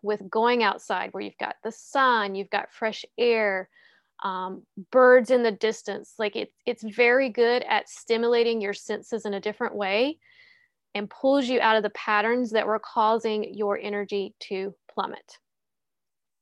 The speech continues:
That's all for today, friends.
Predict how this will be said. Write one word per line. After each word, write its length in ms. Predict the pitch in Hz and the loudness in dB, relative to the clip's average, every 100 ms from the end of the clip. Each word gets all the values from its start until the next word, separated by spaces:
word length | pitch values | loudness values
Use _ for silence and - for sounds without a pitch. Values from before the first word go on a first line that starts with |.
| _ _ _ _ _ _ _ _ _ _ _ _ | _ _ _ _ _ _ _ _ _ _ _ _
That's 240 | 247 254 302 | -2 0 4
all 160 | 269 | 4
for 140 | 269 302 | 4 0
today, 260 | 285 311 | 2 2
friends. 480 | - 254 247 247 _ | 2 0 0 -2 _